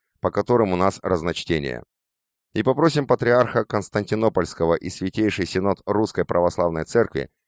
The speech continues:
а также патриархов других православных церквей, признать нашу церковь. Да, это дело не одного дня, но начинать нужно именно сегодня, сию минуту, чтобы объявить Камила о нашем решении, когда всё уже будет готово".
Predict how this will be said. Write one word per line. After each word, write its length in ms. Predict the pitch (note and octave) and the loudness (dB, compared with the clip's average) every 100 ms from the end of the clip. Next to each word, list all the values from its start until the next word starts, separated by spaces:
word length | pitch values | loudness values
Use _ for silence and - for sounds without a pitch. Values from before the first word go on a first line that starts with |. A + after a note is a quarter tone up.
| _ | _
а 100 | - | -2
также 320 | F#2+ G#2+ G2+ | 0 2 0
патриархов 640 | G#2+ G#2+ A2 G#2+ G2+ - E2 | -2 -2 2 2 2 0 -2
других 360 | F2 G2 G2+ | -2 0 -2
православных 600 | - E2 E2+ - E2+ D#2 - | 0 -2 0 0 0 -2 -6
церквей, 500 | F2 - A#2+ A#2+ - _ _ | -6 0 2 2 -2 _ _
признать 480 | - A#2+ A#2 C3+ C#3+ | -4 -2 0 0 0
нашу 260 | A#2 A2+ G#2 | -2 -2 -4
церковь. 400 | - C#2+ C2+ - _ _ _ _ _ | -4 -4 -4 -10 _ _ _ _ _
Да, 220 | E2+ G2 G#2+ | 2 6 8
это 220 | G2 F#2 | 8 4
дело 220 | F2+ G2 | 4 4
не 100 | G2 | 4
одного 360 | G2 F#2 F#2 F2 | 2 4 4 4
дня, 260 | F#2 A2 A2+ _ _ | 4 0 -2 _ _
но 160 | G2 | 0
начинать 420 | A2+ B2 B2+ C#3 C3+ | 2 2 2 2 2
нужно 260 | C3+ A2+ | 2 2
именно 420 | B2 A#2+ A2 G#2+ | 0 0 2 2
сегодня, 580 | G2+ G#2 F#2 D#2 C2 C2 - _ | 0 0 0 0 -2 -8 -12 _
сию 360 | - A#2+ C3 | -4 0 2
минуту, 500 | C3+ B2+ F#2 - C2+ - _ | 2 2 2 0 -6 -8 _
чтобы 340 | - - G#2+ A2 | -6 0 2 4
объявить 500 | G2+ F#2+ G#2 A2 - | 2 0 0 0 -2
Камила 500 | G2 G2+ A2+ G#2 - | -2 0 2 2 0
о 120 | F2+ | -4
нашем 340 | F#2+ F#2+ G2 F2 | -4 -4 -2 -4
решении, 640 | E2 - A2+ A2 A2 A2 | -2 -2 0 0 -2 -4
когда 340 | - E2 E2 | -6 -4 -2
всё 240 | D#2+ - A2 | -2 0 2
уже 300 | G#2+ G#2 - | 2 0 0
будет 340 | E2+ E2 D#2 | 0 0 0
готово". 460 | C#2+ D#2 D2 B1+ | 0 0 0 0